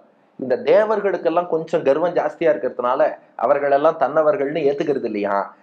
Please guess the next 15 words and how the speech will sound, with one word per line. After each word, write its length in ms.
ஆழ்வார் 500
அதை 160
எப்படி 180
போட்டார்னா, 680
உன்னவன் 560
நான் 180
இருக்கேன், 320
உறவுக்காரனை 640
கவனிக்கலைனாலும் 720
ப்ராப்ளம் 320
இல்ல, 340
வெளி 280
மனுஷன் 420
வந்துட்டான்னா 440
கவனிக்கணும். 580